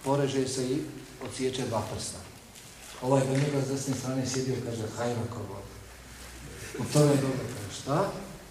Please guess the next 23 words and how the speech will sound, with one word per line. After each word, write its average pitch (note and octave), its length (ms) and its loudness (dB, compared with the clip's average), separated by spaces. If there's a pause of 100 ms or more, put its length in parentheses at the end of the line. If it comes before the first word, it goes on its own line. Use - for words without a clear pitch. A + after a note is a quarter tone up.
(1000)
U C3 80 -2
ovome E3 280 6
dobro? G3+ 520 8 (880)
Ne A#2 120 -4
trebaš A#2 320 0
ti A#2+ 80 -2
meni A2+ 200 0
više G2+ 260 -4
kao G#2 100 -6 (120)
ministar. - 320 -10 (120)
Promijeniti A#2 500 -2 (320)
službu, F#2+ 300 -4 (280)
mjesto A#2 320 -4 (720)
posla.” G2+ 280 -4 (680)
Pa C3+ 80 0
ga C#3 100 4
baci C3+ 300 4
u B2 100 0
tamnicu. A2+ 320 2 (120)
Kaže, D#3+ 300 4
„Hajra C#3+ 380 6
ko - 180 -2
Bog.” - 240 -6